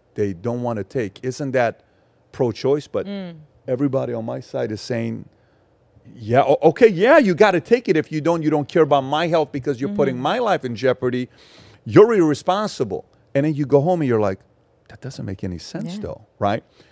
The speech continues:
Speaker 1: So some, unfortunately, will blindly
Speaker 2: Mm.
Speaker 1: vote for anything that their side says.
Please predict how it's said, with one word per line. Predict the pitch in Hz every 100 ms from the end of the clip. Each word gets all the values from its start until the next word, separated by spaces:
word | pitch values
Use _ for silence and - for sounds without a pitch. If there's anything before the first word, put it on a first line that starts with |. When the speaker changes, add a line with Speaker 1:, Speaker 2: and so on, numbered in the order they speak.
| _ _
Speaker 1:
So | - 143 127 - _
some, | - - 185 135 -
unfortunately, | 120 107 107 95 - 92 90 104
will | 95 90 90
blindly | 117 131 143 113 87 85 - -
Speaker 2:
Mm. | -
Speaker 1:
vote | 90 113 117 98 - -
for | 90 120
anything | 123 120 - 120 113
that | 98 87
their | 110 107
side | - 101 82
says. | - - 135 143 135